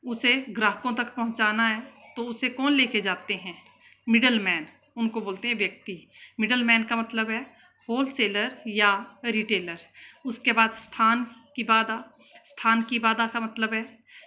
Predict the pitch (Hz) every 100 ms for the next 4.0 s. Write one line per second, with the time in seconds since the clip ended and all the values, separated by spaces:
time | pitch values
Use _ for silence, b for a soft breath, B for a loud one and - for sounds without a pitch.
0 | B 226 220 202 254 254 226 208 208 202
1 | 202 190 226 214 214 220 - _ B B
2 | 302 285 226 208 226 262 269 220 196 202
3 | 208 202 202 196 226 226 196 214 190 208